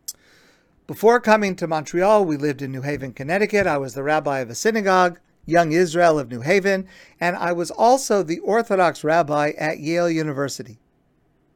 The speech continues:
And as the Orthodox rabbi at Yale University,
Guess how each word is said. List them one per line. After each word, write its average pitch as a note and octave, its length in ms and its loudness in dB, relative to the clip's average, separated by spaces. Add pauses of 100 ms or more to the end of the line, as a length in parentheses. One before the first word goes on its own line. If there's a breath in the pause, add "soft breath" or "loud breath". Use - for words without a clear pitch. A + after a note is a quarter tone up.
(560 soft breath)
And F3 280 -2
as C4+ 340 2
the G3 160 -4
Orthodox G#3 600 -2
rabbi E3+ 320 2
at D#3 100 0
Yale D#3 240 0
University, D3 800 -4